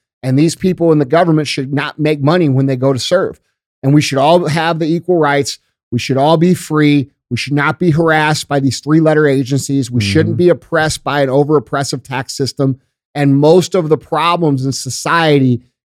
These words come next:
Speaker 1: can be solved by private companies at the community level. I understand this in depth. And if we sat down, I could, and I don't care if you agree or disagree with me. If you disagree with me and we sat down, I could fucking destroy you on this argument.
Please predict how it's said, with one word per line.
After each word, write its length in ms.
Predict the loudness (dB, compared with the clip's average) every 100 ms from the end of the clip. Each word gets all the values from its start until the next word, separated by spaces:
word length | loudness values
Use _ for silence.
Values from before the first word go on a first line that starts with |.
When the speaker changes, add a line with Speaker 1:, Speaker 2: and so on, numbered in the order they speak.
| _
Speaker 1:
can 360 | -2 2 2 2
be 240 | 0 -2
solved 720 | -2 -2 2 4 4 2 -2 -6
by 200 | -4 -4
private 580 | -6 -6 -2 -2 -2
companies 560 | _ -4 -2 0 0 -2 -6
at 220 | -6 -4
the 80 | -8
community 580 | _ 2 2 2 0 -2
level. 440 | 0 0 -4 -10 _ _ _ _ _ -2
I 200 | 2 4
understand 540 | 2 0 0 0 2
this 160 | 0 0
in 160 | -2
depth. 320 | 0 -2 -4 -4
And 120 | -4
if 140 | 0
we 80 | -2
sat 340 | 0 -4 -4 -4
down, 520 | 0 2 2 2 -2 _ _ _
I 140 | -2
could, 320 | 0 0 -2 -12 _ _ _ -4
and 160 | 0 2
I 80 | 2
don't 140 | 2
care 200 | 4 4
if 120 | 4
you 100 | 2
agree 340 | 2 4 4 4
or 60 |
disagree 400 | 2 0 -2 -2 -2
with 60 |
me. 120 | -2
If 100 | -4
you 60 | -8
disagree 500 | 0 0 0 -4 -4
with 80 | -2
me 80 | -2
and 80 | -2
we 60 |
sat 240 | -4 -8 -6
down, 220 | -6 -6
I 40 |
could 160 | -8 -12
fucking 500 | _ _ -6 -2 -6
destroy 440 | -4 -10 -4 0
you 160 | 2 0
on 80 | -4
this 140 | -10
argument. 400 | -8 -8 -8 -14